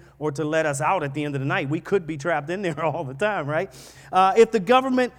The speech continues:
orders the doors closed, no one can open it. So, uh, no one can go out or come in.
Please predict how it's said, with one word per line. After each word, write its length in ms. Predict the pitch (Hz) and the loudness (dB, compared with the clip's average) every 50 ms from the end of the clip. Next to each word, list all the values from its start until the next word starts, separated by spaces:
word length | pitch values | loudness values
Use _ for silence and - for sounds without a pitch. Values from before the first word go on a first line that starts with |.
| _ _ _ _ _ _ _ _ _ | _ _ _ _ _ _ _ _ _
orders 380 | - 208 214 247 233 226 196 165 | -4 -2 0 0 0 0 -2 -4
the 100 | 165 180 | -6 -8
doors 380 | 147 135 190 180 180 160 139 | -4 -2 -2 -2 -2 -2 -6
closed, 560 | 135 - - 220 254 285 269 214 202 190 - - - _ - | -8 -8 -4 -2 0 2 2 0 0 -2 -6 -14 -20 _ -8
no 240 | 131 139 135 135 - | -6 -6 -6 -8 -10
one 20 | - _ _ _ _ _ _ _ _ _ _ | -16 _ _ _ _ _ _ _ _ _ _
can 120 | - 104 98 | -20 -20 -20
open 0 | |
it. 80 | - _ _ _ _ _ _ _ _ _ | -20 _ _ _ _ _ _ _ _ _
So, 360 | - - - 175 165 165 165 143 | -6 0 2 2 2 2 2 0
uh, 240 | 151 156 151 151 | 0 0 0 0
no 160 | 151 156 170 180 | 0 0 0 0
one 100 | 185 175 | -2 -2
can 140 | 175 175 | -4 -4
go 180 | 151 165 165 160 | -4 -2 0 2
out 200 | 160 170 180 - - | 2 2 0 -2 -4
or 80 | 147 | -8
come 300 | 143 139 151 160 160 165 | -8 -6 -4 -4 -4 -2
in. 200 | 170 156 127 - | -4 -4 -6 -8